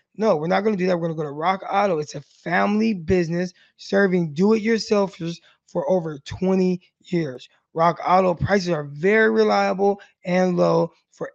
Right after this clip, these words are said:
every customer. They have everything you need from brake parts, tail lamps, motor oil, or, I mean, you can get a new carpet there. Like, who would have thought?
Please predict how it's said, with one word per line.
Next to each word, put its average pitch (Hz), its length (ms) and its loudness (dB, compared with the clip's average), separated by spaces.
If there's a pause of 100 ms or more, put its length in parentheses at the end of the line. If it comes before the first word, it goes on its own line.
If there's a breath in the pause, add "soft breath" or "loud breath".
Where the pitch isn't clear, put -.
every 170 380 -2
customer. 139 580 -10 (220 soft breath)
They 170 80 -6
have 160 140 -6
everything 220 480 0
you 220 80 0
need 214 220 0
from 139 200 -12
brake 220 300 4
parts, 226 380 0 (300 soft breath)
tail 233 300 2
lamps, 220 320 0 (220)
motor 240 280 6
oil, 226 540 6 (260 loud breath)
or, 226 420 2 (520 loud breath)
I 165 40 -8
mean, 180 160 -4
you 196 140 -8
can 233 100 -2
get 196 140 -2
a 170 60 -4
new 185 260 2
carpet 160 440 -4
there. 131 200 -10
Like, 135 160 -10
who 185 200 -4
would 180 120 -2
have 151 100 -10
thought? 143 200 -8